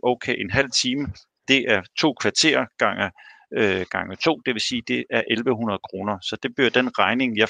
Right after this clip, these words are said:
får fra Fødevarestyrelsen, hvis du skriver, øh, en halv time på. Og så ringer man, som sagt, får man så vedkommende ud og, og, og se på sin, øh, på sit kreatur,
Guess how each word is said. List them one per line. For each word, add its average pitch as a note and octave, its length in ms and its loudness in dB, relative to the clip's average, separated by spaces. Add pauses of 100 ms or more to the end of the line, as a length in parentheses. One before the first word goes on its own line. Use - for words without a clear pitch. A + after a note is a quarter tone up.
(100)
får B2 260 6 (480)
fra C#3 100 6
Fødevarestyrelsen, G#2+ 840 0
hvis G2 140 -4
du B2 120 -4
skriver, G#2+ 460 2 (720)
øh, A2 260 2 (260)
en A#2+ 140 0
halv A2 260 0
time G#2 340 -2
på. F#2 280 -4 (680)
Og C#3+ 100 6
så D#3 120 4
ringer C#3 280 4
man, B2 220 4 (200)
som A2 160 -6
sagt, A#2+ 240 2 (400)
får A#2+ 120 4
man G2 100 -4
så A#2+ 160 -4
vedkommende A2+ 540 -2
ud A#2 180 0
og, G2 120 2 (320)
og, F#2+ 280 0 (400)
og G#2 120 0
se C3+ 280 0
på A#2+ 100 -4
sin, G2+ 320 -4
øh, F2 140 -2 (520)
på G#2 80 -4
sit - 200 -8
kreatur, A#2 540 2